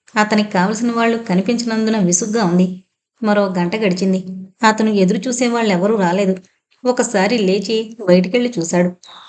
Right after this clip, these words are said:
మళ్ళీ లోపలికొచ్చి సోఫాలో కూలబడి కళ్ళు మూసుకున్నాడు. అతని కళ్ళ ముందు ఏవో దృశ్యాలు కదులుతున్నాయి.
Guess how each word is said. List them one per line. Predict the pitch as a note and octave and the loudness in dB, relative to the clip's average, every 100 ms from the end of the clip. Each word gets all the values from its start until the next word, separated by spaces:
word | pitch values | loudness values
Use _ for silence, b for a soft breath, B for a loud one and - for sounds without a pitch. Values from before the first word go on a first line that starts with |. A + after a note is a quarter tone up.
| B3 | 2
మళ్ళీ | B3+ C4+ | 4 2
లోపలికొచ్చి | G#3 G#3 B3 B3 A3 F#3 A#3+ | 0 0 -2 -2 -2 -2 -2
సోఫాలో | A#3 F#3+ F#3+ A3+ A3+ | 0 0 0 -2 -2
కూలబడి | A3+ F#3 F#3+ G#3+ A3+ | 0 2 2 0 -2
కళ్ళు | A3+ F3+ G3+ | -2 0 0
మూసుకున్నాడు. | A#3 G#3 F#3 F3+ F#3 F#3 _ _ _ _ - G#3+ | 0 -2 0 0 0 -6 _ _ _ _ -8 -6
అతని | G3+ G#3 | -2 0
కళ్ళ | G3+ F3+ F3+ | 0 2 2
ముందు | A3 G#3 F3+ A#3+ A#3 | 0 0 0 0 0
ఏవో | F#3+ G3 G#3+ | -2 0 -2
దృశ్యాలు | F#3+ F3+ A3 G#3+ G#3+ | -2 -2 0 -2 0
కదులుతున్నాయి. | G#3 F#3+ A#3+ F#3 F3 F#3 | 0 -2 0 0 2 0